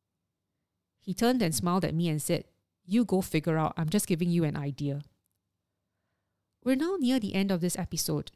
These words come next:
If you are an S M E who is unclear what digitalization means to you, first check out the resources that the Singapore government has on the I M D A dot gov dot S G website.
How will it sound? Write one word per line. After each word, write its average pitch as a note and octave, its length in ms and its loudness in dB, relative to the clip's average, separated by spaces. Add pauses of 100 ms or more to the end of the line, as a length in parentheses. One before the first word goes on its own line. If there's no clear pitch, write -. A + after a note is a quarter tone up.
(420)
If G3 280 0
you G#3+ 340 2
are G#3+ 100 4
an F3 100 0
S F3+ 160 0
M F3+ 160 0
E G#3 140 0
who F#3+ 120 0
is E3 180 0
unclear F#3 600 -4
what F3+ 260 -4
digitalization D#3+ 840 -4
means D#3+ 300 -2
to - 140 -6
you, D#3+ 400 -2 (500)
first F#4 240 -2
check - 220 -2
out A#3+ 220 -2
the F3 120 0
resources F3+ 580 0
that E3 200 -4
the E3 80 -4
Singapore E3+ 360 -4
government E3 540 -2
has E3 360 -2
on D#3 380 -4
the D#3+ 340 -4
I F3 220 -4
M G3+ 160 -2
D E3+ 280 -2
A E3+ 100 0
dot - 260 -4
gov D#3+ 260 -6
dot - 140 -2
S D#3+ 180 -6
G D3+ 240 -8
website. - 480 -8